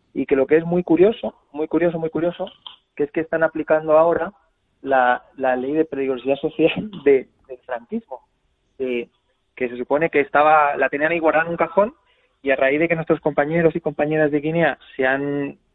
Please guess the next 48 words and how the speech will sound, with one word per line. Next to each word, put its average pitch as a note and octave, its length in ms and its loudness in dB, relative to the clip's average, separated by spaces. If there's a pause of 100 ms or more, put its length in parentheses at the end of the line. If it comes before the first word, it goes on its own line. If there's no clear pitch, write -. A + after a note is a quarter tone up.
(120)
se C3+ 80 0
han C#3 580 -4
animado C3 400 2
este D#3+ 260 2
año F3 220 0
a C3 60 -2
ser C3 120 -2
via-, B2+ 240 2
valientes D#3 460 2
y C#3 60 0
a - 20 0
hacer C3+ 160 -8
una C#3 100 -4
pequeña B2+ 520 -2 (340)
manifestación, A#2+ 720 -4
muy, D3 320 2
muy D3 120 -2
pequeña, D3+ 460 -4 (460)
bueno, B2 160 -6
pues A#2 140 -8
al A#2+ 80 -2
gobierno C3+ 340 0
le D3 60 2
ha C#3+ 40 -4
sentado C#3+ 240 0
tan C3+ 220 0
mal F3+ 400 2
que B2 120 0
ha B2 160 2
sacado C3 220 0
del B2+ 80 0
cajón C3+ 360 0
la B2+ 120 2
ley B2 120 0
de A#2+ 60 -4
peligrosidad C3 320 -2
social E3+ 240 2
y D3+ 60 -2
se B2+ 80 -4
ha - 20 -2
puesto B2 220 -4
a - 40 -8
hacer A#2+ 180 -4
detenciones A#2+ 440 -4
irregulares, D3 720 2
a B2 60 -4
ver A2+ 140 -2
agresiones D3 640 0